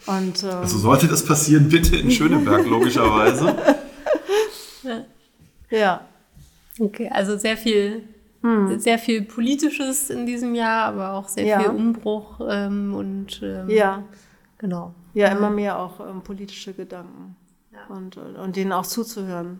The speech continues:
Speaker 1: Also die auch die große Politik machen, ja. Die Vera Jourova hat auch einen, einen tollen Vortrag gehalten. Waren leider sehr wenige Menschen da. Was für eine tolle Frau.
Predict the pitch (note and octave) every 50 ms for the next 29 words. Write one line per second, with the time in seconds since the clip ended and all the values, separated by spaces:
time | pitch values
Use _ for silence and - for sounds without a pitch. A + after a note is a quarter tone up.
0 | - - - G3 F#3+ F#3+ F#3+ F3+ G3 F#3+ F#3+ F#3 - G3+ - F#3 F3 F3 F3+ -
1 | G3+ F#3 F3+ F3 E3+ F3 F3+ F#3 - G#3 G3 F#3+ F#3+ G3 - - G3 F3 E3+ F3+
2 | F3+ F3+ F3+ F3+ F#3 G3 G3 G3 F#3+ F#3+ F#3+ F#3 F3+ F3+ F3+ F3+ F3+ F#3+ F#3 F#3
3 | G3+ F#3+ F#3+ F#3+ F3+ F3+ F#3 F3+ - - E3+ F3 F3 - F3 F3+ F3 F3 F3 F3
4 | - _ _ _ _ _ _ _ _ _ - D#3+ E3 E3 E3 - - - - G#3
5 | G#3+ G#3+ G#3 G3 F#3+ G3 - F#3+ F#3+ - - F#3 F3 F3+ F#3 F3+ F3+ C#3 - E3
6 | E3 E3+ - _ _ _ _ _ _ _ _ _ - F#3 F#3 F3+ F3+ F3+ F#3 F#3+
7 | F#3 E3+ F#3+ F#3+ F#3+ F#3+ G3 G3 G3 F#3+ F#3 F3 F3 F3 F3+ F3 - G3 F3+ F3
8 | E3+ F3 - - - - - - - - - - - _ _ _ _ - - -
9 | A3+ A3+ G3 - - A3 F3 D#3+ D#3+ D#3+ D#3+ - - D3 C#3 D3+ D3 - - D#3
10 | D3+ D#3+ E3+ E3+